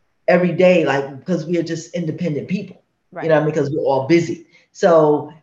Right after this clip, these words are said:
Speaker 1: like, what is it? Like, are you one of them kind of women that gotta be under your girlfriend every day, all the time? You know, is that
Speaker 2: Mm-hmm.
Speaker 1: the situation?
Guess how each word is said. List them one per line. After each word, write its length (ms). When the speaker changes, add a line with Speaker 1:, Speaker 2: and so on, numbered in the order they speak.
Speaker 1:
like, 300
what 280
is 180
it? 160
Like, 160
are 60
you 160
one 120
of 60
them 80
kind 180
of 100
women 300
that 440
gotta 220
be 140
under 160
your 280
girlfriend 720
every 240
day, 280
all 200
the 100
time? 420
You 100
know, 200
is 160
that 120
Speaker 2:
Mm-hmm. 80
Speaker 1:
the 60
situation? 760